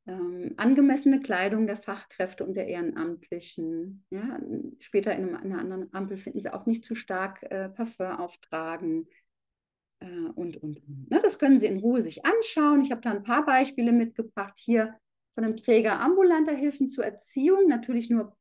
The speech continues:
Auszüge, weil es ja ein anderes Handlungsfeld ist, aber ein paar scheinen mir auch für Sie vielleicht ganz interessant zu sein. Ja, Umarmungen auf Initiative der Fachkräfte sind zu unterlassen.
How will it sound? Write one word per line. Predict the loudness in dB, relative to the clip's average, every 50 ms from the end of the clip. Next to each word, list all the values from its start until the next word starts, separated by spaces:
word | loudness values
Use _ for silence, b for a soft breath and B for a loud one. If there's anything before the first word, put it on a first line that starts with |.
| _ _
Auszüge, | -6 -4 -4 -4 -4 -6 -2 4 6 6 6 6 6
weil | 4 2 0
es | 0
ja | -2 -2
ein | -2 -2 -2
anderes | 0 2 4 4 4 4 2 2
Handlungsfeld | 4 4 4 6 6 4 4 4 2 -2 -2 -2 -2
ist, | -4 -6 -6 -8 -16 _ _
aber | -16 -14
ein | -14 -14 -14 _ _ _ -8
paar | -6 -4 -2 -2 -2 -4 -4 -8
scheinen | -10 -8 -6 -6 -4 -4
mir | -6 -6
auch | -8 -10 -12
für | -10 -12 -10
Sie | -6 -2 0 0 0 0 B B B B _ _ _ -6
vielleicht | -2 -2 0 0 0 -2 -2 -4 -6 -4
ganz | -2 -2 -2
interessant | -2 -4 -6 -4 -6 -6 -4 -4 -2 -2 -2 -2 -2
zu | -2 -4
sein. | -2 -2 -2 -4 -2 -2 -2 -2 -2 -2
Ja, | -2 -2 -2 -2
Umarmungen | -2 -2 -4 -4 -2 -2 0 2 4 4 4 4 4 0 -4
auf | -6 -6 -6
Initiative | -4 -4 -4 -2 -2 -2 -4 -2 -4 -8 -6 -4
der | -4 -6
Fachkräfte | -6 -6 -6 -6 -6 -6 -6 -4 -2 -2 -2 0 -2 -2
sind | -2 -2 -2 -4 -4
zu | -4 -4 -6
unterlassen. | -4 -6 -10 -10 -8 -6 -6 -4 -2 -2 -2 -4 0 4 8 8 8 8 6 2